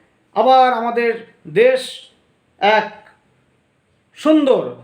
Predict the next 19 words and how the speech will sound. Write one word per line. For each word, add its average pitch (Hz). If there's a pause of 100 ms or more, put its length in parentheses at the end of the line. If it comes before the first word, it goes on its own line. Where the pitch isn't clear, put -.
(220)
সংস্কৃতিপূর্ণ, 277 (680)
উন্নত 311 (240)
ভারত 233 (340)
গড়ে 202
উঠুক। 269 (540)
সেই 208 (100)
ভারতের 202
মধ্যে 185
আমিও 240
একজন 196 (480)
ক্ষুদ্র 196
নাগরিক। 220 (640)
এই 240
বলে 254
আজকে 208
আমার 196 (340)
বক্তব্য 175
শেষ 226
করছি। 240